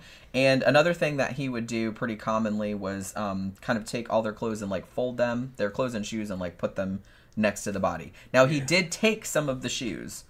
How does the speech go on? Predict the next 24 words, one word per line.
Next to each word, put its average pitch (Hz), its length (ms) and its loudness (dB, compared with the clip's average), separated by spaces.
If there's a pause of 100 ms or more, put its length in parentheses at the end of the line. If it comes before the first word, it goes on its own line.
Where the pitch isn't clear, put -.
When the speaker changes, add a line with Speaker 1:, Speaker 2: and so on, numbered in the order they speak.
(280)
Speaker 1:
because 117 240 -2
some 151 160 2
of 147 60 0
the 135 80 -2
bodies 117 320 4
they 113 100 -2
just 107 160 -6
found 107 220 0
that 95 60 -6
just 101 200 -8
had, 98 240 -2
like, 87 160 -4
one 123 260 0
shoe 135 340 -4
there, 120 380 2
or 101 80 2
they 98 120 -4
didn't 104 180 -4
find. 107 220 2
So 107 180 -4
he 117 220 -6
did 135 200 -2
take - 220 -4
trophies, 165 540 -4